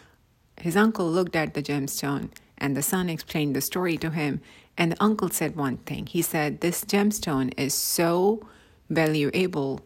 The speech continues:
like, it's so expensive that I don't have all the money. Even I, if I give you everything, I still can't pay enough for this gemstone. But what I can do is I can keep this gemstone and I'll loan you the money, and you can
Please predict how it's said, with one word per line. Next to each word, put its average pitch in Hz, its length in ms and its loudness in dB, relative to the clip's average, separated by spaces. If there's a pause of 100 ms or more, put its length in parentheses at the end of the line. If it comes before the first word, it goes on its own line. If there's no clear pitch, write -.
(220)
like, 151 180 -4
it's 147 180 -4
so 170 380 2
expensive 170 760 -4
that 135 180 -6
I 147 200 -2
don't 175 420 0
have 143 420 -4
all 156 240 -2
the 151 100 -2
money. 147 420 2
Even 165 300 0
I, 160 240 -2
if 165 220 -2
I 143 120 2
give 151 200 2
you 151 180 2
everything, 165 600 2
I 139 140 0
still 175 340 0
can't 151 360 -2
pay 160 400 0
enough 135 300 -2
for 117 260 -6
this - 220 -8
gemstone. - 720 -4 (500)
But 202 440 4 (120)
what 143 280 -2
I - 120 -2
can 131 260 -4
do 247 260 6
is - 360 -2 (540)
I 139 100 -2
can 143 220 -2
keep 208 300 -2
this 277 200 0
gemstone 139 640 -2 (760)
and 156 120 2
I'll 143 260 2
loan 165 400 4
you 247 160 6
the 254 80 4
money, 151 480 4
and 151 160 0
you 185 220 0
can 151 420 -2